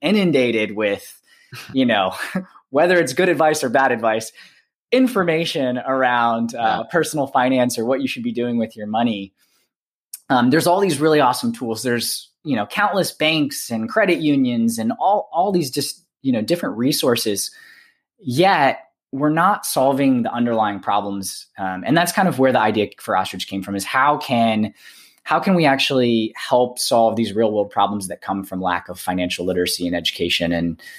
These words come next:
Speaker 1: um, that's just, you know, where the, where it came from. So it's looking at things from a different lens. And we've taken some steps with building our platform, um, where we're really trying to align our incentives with our, our customers, our users. Um, it's a free app,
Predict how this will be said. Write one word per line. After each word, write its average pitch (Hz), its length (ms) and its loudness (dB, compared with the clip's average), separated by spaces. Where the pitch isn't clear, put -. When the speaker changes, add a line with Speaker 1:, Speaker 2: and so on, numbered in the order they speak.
Speaker 1:
um, 95 160 2
that's 113 220 0
just, - 380 -2
you 113 100 2
know, 95 100 2
where 101 220 2
the, 92 300 0
where 107 300 0
it - 60 -6
came 101 200 0
from. 98 180 0
So 107 120 0
it's 110 160 -2
looking 139 400 4
at 110 180 -2
things 110 220 0
from 107 120 -2
a 98 40 -2
different 98 380 -2
lens. 95 380 0
And 95 240 -2
we've 101 160 -8
taken 117 300 2
some 110 140 -2
steps - 320 0
with - 140 -4
building 101 240 4
our 92 120 2
platform, 92 680 0
um, 90 420 0
where 104 400 2
we're 101 680 2
really 135 240 4
trying 135 240 2
to 120 60 4
align 104 300 2
our 101 100 4
incentives 92 540 -4
with 90 300 -4
our, 90 360 -2
our 98 100 0
customers, 92 440 -2
our 87 80 0
users. 87 640 -2
Um, 87 140 0
it's - 120 -4
a - 20 -2
free 107 260 2
app, 87 300 -2